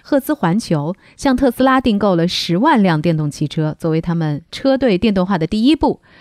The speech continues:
这笔总价值达到大约四十二亿美元的大单，也成为了电动汽车有史以来的最大一笔交易。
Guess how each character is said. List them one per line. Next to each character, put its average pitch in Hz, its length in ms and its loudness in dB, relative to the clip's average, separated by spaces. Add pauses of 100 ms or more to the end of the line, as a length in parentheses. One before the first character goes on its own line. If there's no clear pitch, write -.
(120)
这 330 120 0
笔 302 120 0
总 175 240 -2
价 254 200 0
值 185 200 0
达 151 180 -2
到 185 220 0
大 175 160 0
约 185 120 0
四 269 220 -2
十 302 140 0
二 320 160 4
亿 202 120 2
美 156 140 0
元 139 140 -4
的 151 80 -2
大 156 180 -2
单， 160 160 -2
也 135 100 -2
成 160 180 -6
为 160 60 -2
了 160 120 0
电 180 200 -2
动 165 200 -4
汽 - 180 -2
车 208 180 -2
有 175 200 0
史 165 160 -4
以 135 100 -6
来 127 160 -6
的 151 100 -2
最 240 240 0
大 196 220 0
一 156 80 -2
笔 - 140 -10
交 160 200 0
易。 160 260 -2